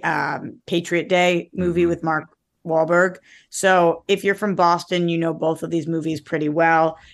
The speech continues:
Speaker 1: You know that one of these movies, the Mark Wahlberg one, was, like, riots in the street about it. People were fucking outside of the movie theater, like, pissed,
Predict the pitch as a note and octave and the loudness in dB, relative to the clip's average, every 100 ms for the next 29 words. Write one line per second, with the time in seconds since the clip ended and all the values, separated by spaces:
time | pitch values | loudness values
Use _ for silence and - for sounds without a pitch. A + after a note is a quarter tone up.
0 | - F3+ F3+ F3 D#3+ E3 F#3 F#3 F3+ E3+ | -8 -2 0 2 0 2 2 2 0 -2
1 | F3+ E3+ F3 F3 E3+ E3 D3+ D3+ D#3+ D#3 | -2 2 2 2 0 -4 -4 0 0 2
2 | D#3 D3 D#3 D#3 D3+ D3+ D3 C#3+ C#3+ - | 0 -2 -2 -2 -2 -4 -4 -6 -8 -10
3 | D#3 D3 D3+ D3+ D3 D#3 C3+ - - D3 | -4 -2 -2 -6 -8 -8 -8 -10 -10 -8
4 | D3+ D#3 D#3+ D#3+ D#3+ - D#3 D#3+ D3 C#3 | -6 -2 0 0 -2 -6 -6 -4 -6 -8
5 | - D#3 D#3+ D#3+ - D3+ - D#3 D3+ D#3+ | -4 -4 -4 -6 -4 -4 -4 -4 -2 -2
6 | E3 D#3+ D#3+ D#3 D#3 D3+ D3 D3 C#3 - | -4 -4 -4 -4 -6 -4 -4 -4 -8 -12
7 | _ - - D#3 D3 - | _ -12 -4 -4 -4 -14